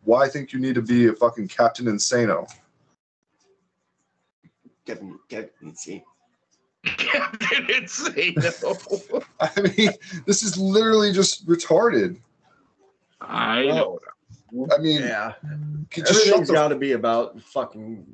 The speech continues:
Speaker 2: covid or politics nowadays, man.
Speaker 1: So now, I'm, I'm assuming if you have a story out of Florida news that involves covid, if it's not bashing Ron DeSantis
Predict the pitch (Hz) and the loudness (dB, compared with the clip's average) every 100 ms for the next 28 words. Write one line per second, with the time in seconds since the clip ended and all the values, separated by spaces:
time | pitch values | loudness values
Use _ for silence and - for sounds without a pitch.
0 | 50 - 139 117 120 110 107 107 104 - | -20 -6 -4 -2 -4 -4 -6 -8 -10 -6
1 | 117 110 87 104 - - 104 98 98 95 | -2 -2 -4 -10 -12 -8 -8 -6 -8 -8
2 | 101 101 98 _ _ _ _ _ _ _ | -10 -10 -12 _ _ _ _ _ _ _
3 | _ - 156 151 151 139 - _ - 147 | _ -2 2 6 6 4 0 _ -2 2
4 | 131 104 131 - 196 208 135 120 - 117 | 4 2 0 0 0 2 2 2 2 0
5 | 127 120 - _ _ _ _ - 131 117 | 0 -4 -4 _ _ _ _ -4 -2 0
6 | - 156 160 123 113 110 - 123 110 98 | 0 4 6 6 4 2 0 2 2 0
7 | 101 98 95 95 95 95 - 165 175 113 | 0 2 2 4 2 2 0 4 4 4
8 | 95 101 113 - 117 - 110 - 117 131 | 2 -2 -4 2 2 2 -4 0 2 4
9 | - 117 101 110 110 113 101 - 139 147 | 0 -2 0 4 4 2 -2 2 2 2
10 | 92 82 - - | -2 -4 -4 -6